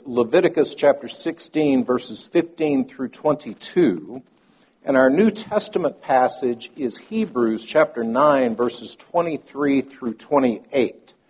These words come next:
So we're first going to read the Leviticus passage, and then we will turn to the Hebrews passage so that you can see where the New Testament writers take what we're seeing in Leviticus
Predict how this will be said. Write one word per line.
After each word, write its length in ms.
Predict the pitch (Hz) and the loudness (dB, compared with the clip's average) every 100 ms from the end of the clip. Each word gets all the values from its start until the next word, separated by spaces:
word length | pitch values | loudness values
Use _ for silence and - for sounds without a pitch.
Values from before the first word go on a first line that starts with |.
| _ _ _ _ - | _ _ _ _ -12
So 140 | 135 | 0
we're 160 | 131 135 | 2 2
first 540 | - 196 262 - - | 2 4 4 2 0
going 240 | 190 170 | 2 2
to 80 | 139 | 0
read 720 | 127 151 196 180 143 120 120 - _ - | 0 2 2 4 4 2 -4 -10 _ -4
the 80 | |
Leviticus 640 | 123 120 135 208 - 113 - | 0 2 4 4 2 -4 -2
passage, 800 | 127 110 95 - 98 - - _ - | 2 2 0 -10 -14 -16 -20 _ -4
and 280 | 131 127 | -2 2
then 220 | 170 202 196 | 4 4 6
we 100 | 170 | 6
will 200 | 147 135 | 4 2
turn 400 | - 143 135 131 | 0 0 0 -2
to 120 | 127 | -6
the 80 | 117 | -8
Hebrews 560 | - 214 117 110 87 | -8 -8 -6 -8 -8
passage 720 | - 104 82 - 95 127 - _ _ _ _ _ _ _ | -6 -6 -6 -12 -16 -18 -20 _ _ _ _ _ _ _
so 260 | - 127 110 | -4 -2 0
that 180 | 110 | -2
you 80 | 127 | -6
can 180 | 123 120 | -6 -8
see 320 | - 151 143 | -4 -2 0
where 180 | 120 120 | 2 0
the 120 | 117 | 2
New 160 | 127 123 | -2 -4
Testament 560 | - 190 190 143 123 - | 0 0 0 -8 -10 2
writers 500 | 117 113 110 123 - | 4 4 2 -4 -6
take 440 | - 131 127 - _ _ | 0 0 0 -8 _ _
what 180 | 127 120 | -4 -4
we're 120 | 113 | -4
seeing 400 | 104 151 139 127 | -8 -2 0 0
in 260 | 113 110 98 _ | -2 -6 -10 _
Leviticus 800 | 123 110 139 113 110 - - | -4 2 2 2 -4 -6 -14